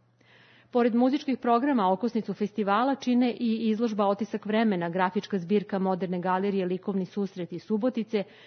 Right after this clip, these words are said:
kao i izložba koja će javnosti predstaviti slike načinjene u okviru dvadeset prve kolonije Eho muzike, koja je i sama inspirisana muzikom Mokranjca.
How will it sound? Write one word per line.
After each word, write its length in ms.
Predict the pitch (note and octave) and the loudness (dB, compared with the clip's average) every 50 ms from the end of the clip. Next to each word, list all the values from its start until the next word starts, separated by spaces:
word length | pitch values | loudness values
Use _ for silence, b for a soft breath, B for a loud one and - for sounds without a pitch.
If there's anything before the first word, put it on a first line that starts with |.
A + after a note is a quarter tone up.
| B B B | B B B
kao 240 | - D4 D4+ D4 B3 | -2 0 2 2 4
i 100 | G#3+ G3+ | 2 2
izložba 420 | G3+ G3+ A#3 C4+ B3+ B3 A3+ B3 A#3+ | 0 0 0 0 0 0 0 0 0
koja 280 | B3 - G3 E3+ E3+ | 0 -2 -2 -2 -2
će 220 | E3+ - - F#3 F#3+ | -4 -4 -4 -2 0
javnosti 480 | G3 F#3 F#3 F#3+ A3+ B3 B3 - B3+ | 0 2 2 2 0 0 0 -2 -4
predstaviti 640 | G#3 - A3 G#3 G#3 - - A#3+ A3+ A3 A3 - G3+ | -2 -2 -2 -2 -2 -4 -4 -4 -2 -4 -4 -8 -10
slike 420 | - - A3+ G#3 - - G#3+ G3 - | -6 -4 -4 -4 0 0 -2 -2 -2
načinjene 600 | G#3 G3+ G3 F#3+ F#3 - A3+ G#3+ G#3 G3+ G#3 G3+ | -2 -2 -2 -2 -2 -2 -2 0 0 2 2 2
u 100 | G3 F#3 | 2 2
okviru 340 | F#3+ F#3 - - G#3+ G3 G3+ | 2 0 0 -2 0 0 0
dvadeset 440 | D#3+ F3+ F3 F3+ F3 G3 - G3 - _ | 0 0 0 0 0 -2 -6 -8 -10 _
prve 220 | - A3 A3+ A3+ A3+ | -2 0 0 0 0
kolonije 540 | A3+ - A3 G#3 G#3+ G#3+ G#3 A3 G#3+ G3+ - | 0 0 2 2 2 4 4 2 2 0 0
Eho 260 | G#3 G#3 G3+ - - G#3 | -2 -4 -4 0 0 2
muzike, 560 | G3+ G3+ G3+ G3 F#3 G3+ G3 - G#3+ F#3+ F3+ B B B B B B B | 2 2 2 0 0 -2 -2 0 -2 -2 -2 B B B B B B B
koja 180 | - G#3 F#3+ | 2 4 4
je 60 | E3+ | 2
i 40 | E3 | 2
sama 400 | D#3+ - - G#3 G#3 G#3+ A3+ A3+ | -2 -4 -2 0 0 2 2 2
inspirisana 680 | A3+ A3 A3+ A3+ - G#3 G3 G3+ G3 - - G3 G3 G3 | 2 0 0 0 0 0 0 0 0 -2 -2 -2 0 0
muzikom 600 | G3 F#3+ F#3 F3+ E3+ F#3+ F#3 - F#3+ F#3 F#3 F3 F3 | 0 -2 -2 -2 -2 -4 -4 -2 -2 -2 -2 -2 -4
Mokranjca. 680 | G3+ A3 G#3 - F3+ D#3+ D#3+ D#3+ E3 - - F3 E3 | -4 -4 -4 -4 -4 -4 -4 -6 -8 -8 -8 -8 -8